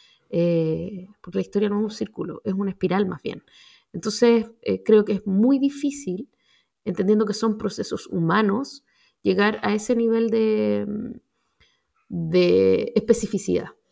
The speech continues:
Y por lo tanto, me parece que es súper interesante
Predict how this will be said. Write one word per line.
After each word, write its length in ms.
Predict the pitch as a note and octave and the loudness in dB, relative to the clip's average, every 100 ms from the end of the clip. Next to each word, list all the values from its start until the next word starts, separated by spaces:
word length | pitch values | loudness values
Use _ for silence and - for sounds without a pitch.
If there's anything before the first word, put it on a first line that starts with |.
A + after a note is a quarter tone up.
| _ _ _ _ - | _ _ _ _ -16
Y 80 | G3 | -4
por 120 | G#3 | -2
lo 60 | |
tanto, 260 | G3+ A3+ B3 | -2 0 0
me 100 | A#3+ | 0
parece 380 | A3 A3+ A#3 A3+ | 0 -2 -2 -6
que 100 | A3 | -6
es 80 | - | -8
súper 200 | G3 A#3 | -2 0
interesante 880 | A#3+ A3+ G#3+ - G3+ G3+ - B3+ | 0 -2 -4 -4 -6 -4 -4 -4